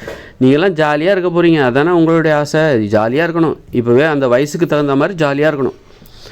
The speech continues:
அந்தந்த வயசுல ஜாலியா இருக்கணும், அந்த பருவத்தோட உடம்பை, உடம்பையும் வாழ்க்கையும் அனுபவிக்கணும், அதுதானே உங்களுடைய நோக்கம், கரெக்டா தான் இருக்கீங்க." ஓகே, வாழ்த்துக்கள். இனிமே பிறக்கிற குழந்தைகள் பள்ளிக்கூடத்துக்கெல்லாம் போவாங்க,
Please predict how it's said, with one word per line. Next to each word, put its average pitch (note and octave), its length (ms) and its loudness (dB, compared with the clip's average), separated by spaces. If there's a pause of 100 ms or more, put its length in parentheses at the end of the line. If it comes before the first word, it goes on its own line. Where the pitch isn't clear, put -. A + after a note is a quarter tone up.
(120)
அந்தந்த C#3 340 2
வயசுல E3 340 0
ஜாலியா D#3+ 320 -2
இருக்கணும், C3 240 0
அந்த A#2 160 0
பருவத்தோட F3+ 520 2
உடம்பை, E3+ 440 0
உடம்பையும் D#3 640 2
வாழ்க்கையும் D3+ 340 0
அனுபவிக்கணும், C#3+ 400 2
அதுதானே C3+ 300 0
உங்களுடைய D#3 400 2
நோக்கம், D3 320 0
கரெக்டா C3 260 -2
தான் C3+ 160 0
இருக்கீங்க." G#2+ 260 -2 (680)
ஓகே, A2 220 0
வாழ்த்துக்கள். G#2+ 460 -2 (460)
இனிமே F#3 280 2
பிறக்கிற E3+ 420 0
குழந்தைகள் D#3 460 2
பள்ளிக்கூடத்துக்கெல்லாம் E3+ 680 2
போவாங்க, D#3+ 360 2